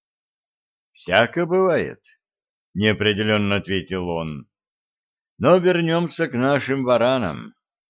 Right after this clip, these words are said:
Волин нанесет удар в самое ближайшее время.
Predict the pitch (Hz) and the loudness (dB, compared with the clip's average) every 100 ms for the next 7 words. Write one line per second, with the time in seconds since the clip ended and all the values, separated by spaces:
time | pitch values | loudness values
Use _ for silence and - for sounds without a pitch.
0 | _ _ _ - 92 160 165 160 151 151 | _ _ _ -6 4 4 4 0 0 -2
1 | 135 151 147 135 147 127 104 127 135 135 | 0 0 -2 2 4 4 0 0 2 2
2 | 127 117 107 131 104 120 127 127 80 | -2 -2 0 0 -2 -4 -2 -4 -6